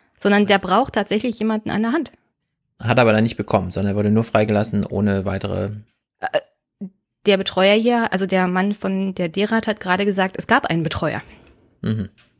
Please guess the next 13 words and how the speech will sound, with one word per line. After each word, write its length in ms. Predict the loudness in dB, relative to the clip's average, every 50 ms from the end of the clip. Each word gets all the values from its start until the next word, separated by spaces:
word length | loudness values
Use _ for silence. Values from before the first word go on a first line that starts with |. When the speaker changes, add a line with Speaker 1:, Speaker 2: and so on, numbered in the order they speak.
| _ -20 -20 -20 -20 -20 -20 -20 -20 _ _
Speaker 1:
Und 200 | 2 2 2 4
ich 160 | 2 0 2
glaube, 500 | 2 2 4 4 4 4 4 2 2 2 2
dass 200 | 0 -2 -2 0
dieser 220 | 0 0 0 0
Betreuer 500 | 0 -2 -8 -6 -4 -2 -2 0 0 0
über 240 | 0 0 0 0 0
die 140 | 0 0 0
Ermittlungen 480 | 0 2 2 2 2 4 2 2 2 2
unter 180 | 0 0 0 2
anderem 280 | 2 2 2 0 0
der 80 | -2 -4
Polizei 580 | -4 -6 -10 -10 -8 -6 -4 -2 -2 -2 -4